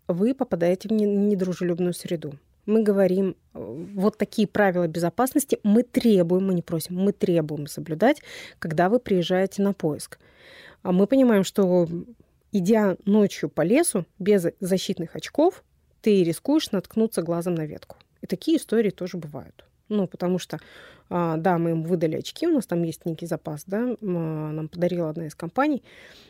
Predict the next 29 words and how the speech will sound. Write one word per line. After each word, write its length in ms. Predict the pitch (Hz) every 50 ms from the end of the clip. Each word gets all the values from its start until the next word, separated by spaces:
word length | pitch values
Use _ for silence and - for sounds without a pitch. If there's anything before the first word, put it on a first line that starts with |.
| _ _ _
А, 520 | - - 185 190 190 185 180 175 175 175 180
ну, 120 | 226 269
человек 240 | - - 214 196 - 202
идет 180 | 196 190 -
по 80 | - 233
лесу 280 | 262 330 339 - -
и 40 | 208
решает: 400 | 185 180 - - 226 220 190 -
"Ну, 100 | 180 190
нет, 200 | 185 165 147 -
в 40 | -
очках 320 | 123 - - - 139 - -
неудобно, 480 | 190 214 - 339 320 - 196 160 156 - _ _
я 120 | 202 196
их 100 | 180 -
сейчас 240 | - - - 175 -
сниму 480 | - - - 202 220 262 320 370 359 -
и 80 | - 185
пойду 300 | - - 175 170 - - - _ _
так". 320 | - 143 143 - - - _ -
И 40 | 202
натыкается 520 | 196 - 185 - 226 254 277 269 - 185
глазом 340 | 165 - 170 175 170 185 175
на 60 | 165 151
ветку. 380 | 151 151 135 - - - - 196 - _ _ _ _ _
Опасно? 460 | - - - 277 320 370 - - - - _ _
Опасно. 600 | - 202 - - 208 175 151 147 - - 180 180 _ _ _ _ _ _ _ _ _ _ _
Предупреждали? 640 | - 165 180 165 165 - 185 175 175 208 247 269 277
Предупреждали. 840 | - - - 175 170 165 - 202 196 180 190 185 165 156 - 160